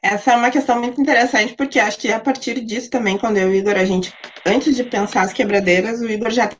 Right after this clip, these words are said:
tentava fazer esse paralelo, né? Ele sempre dizia, "Em algum momento a gente tem que sentar e tentar fazer esse comparativo entre o racismo no Rio Grande do Sul, que é extremamente específico, né? Ele se estrutura de uma outra maneira." Ah,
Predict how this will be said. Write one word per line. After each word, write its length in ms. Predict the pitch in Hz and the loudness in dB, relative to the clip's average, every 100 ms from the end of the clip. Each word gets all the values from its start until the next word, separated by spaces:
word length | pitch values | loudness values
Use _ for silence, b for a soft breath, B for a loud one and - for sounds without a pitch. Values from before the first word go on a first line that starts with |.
| _ | _
tentava 360 | 233 214 190 - | -4 0 0 0
fazer 160 | 240 | -2
esse 140 | 208 - | -4 0
paralelo, 440 | 214 208 208 170 | 0 2 0 0
né? 140 | 156 151 _ _ | -4 -10 _ _
Ele 120 | 175 | -6
sempre 280 | 175 180 196 | -2 -2 -2
dizia, 220 | 208 175 | -4 -2
"Em 60 | 170 | 0
algum 180 | 170 175 | 2 2
momento 380 | 196 180 180 | 4 2 2
a 40 | 202 | 2
gente 220 | 202 180 | 2 0
tem 140 | 190 | -2
que 100 | 175 | -2
sentar 500 | - 202 202 170 180 B B B B _ | -2 -2 2 2 0 B B B B _
e 120 | 190 | -4
tentar 480 | 185 190 185 175 214 | 0 0 2 4 2
fazer 300 | - 233 208 | 0 -2 2
esse 220 | 190 196 | 0 0
comparativo 760 | - 214 208 208 202 - 202 220 | -10 -6 0 0 0 0 -2 0
entre 240 | 220 208 233 | -2 -2 0
o 20 | |
racismo 460 | 240 - 202 226 | -2 0 -2 0
no 80 | 220 | -2
Rio 120 | 226 | -2
Grande 280 | 202 190 190 | 0 0 0
do 140 | 190 214 | -2 -4
Sul, 360 | - 196 262 - _ | -2 -4 -4 -10 _
que 200 | - 190 | 0 2
é 140 | 180 | 2
extremamente 720 | 202 - 208 202 233 277 220 | 0 -4 -2 0 2 2 0
específico, 920 | - - 220 - 208 202 320 - - | -6 -6 -6 -6 -4 -2 -2 -4 -4
né? 380 | 202 175 180 175 175 | 0 2 2 0 -2
Ele 240 | 170 180 | -2 -2
se 140 | 185 | -6
estrutura 500 | 196 - 196 185 214 | -14 -8 -8 -4 -4
de 80 | 240 | -2
uma 220 | 247 220 | -2 0
outra 220 | 190 185 202 | 0 0 2
maneira." 560 | 185 175 165 175 294 285 B 151 B B | 2 2 2 0 -2 -4 B -18 B B
Ah, 320 | - 185 185 | -2 2 6